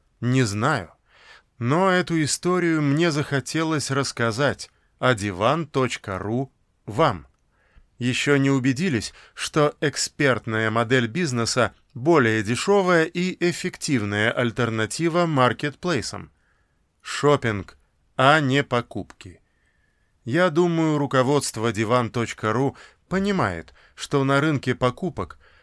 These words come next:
компании в долгосрочной перспективе тяжело будет выживать. Возможно, интуитивно она стремится играть все-таки на рынке шопинга.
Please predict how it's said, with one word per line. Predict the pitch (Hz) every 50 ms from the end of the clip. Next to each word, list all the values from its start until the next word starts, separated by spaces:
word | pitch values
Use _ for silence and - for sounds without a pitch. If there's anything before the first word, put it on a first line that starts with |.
| _ _
компании | - 123 135 139 131 - 196 208 202 190 190 190 185
в | 170 151
долгосрочной | 160 170 160 135 151 139 - 143 180 180 - - 160 151 139
перспективе | - 156 147 135 - - - 131 - - - 185 190 175 165 165
тяжело | - - - 165 151 143 175 175 165 156 135 110
будет | 95 95 117 131 120 131 123 -
выживать. | 131 139 117 135 123 98 90 78 - - - _ _ _ _ _ _ _ _ _ _
Возможно, | - 127 123 120 104 104 117 135 143 127 113 120
интуитивно | 127 - - 127 117 101 123 117 117 113 101 - 165 165 127 101 92 85 - - - - - -
она | - - 117 127 160 175
стремится | 165 - - 170 170 160 165 175 165 - - 147
играть | 147 143 - 143 113 110 123 147 165 - - -
все-таки | - - - - 151 165 156 - 147 135 - 156 143 143 147 - _
на | - 120 120 135 135 131
рынке | 123 131 131 120 120 - 123
шопинга. | 117 - - - 143 123 - - 90 87 87 82 85 80 -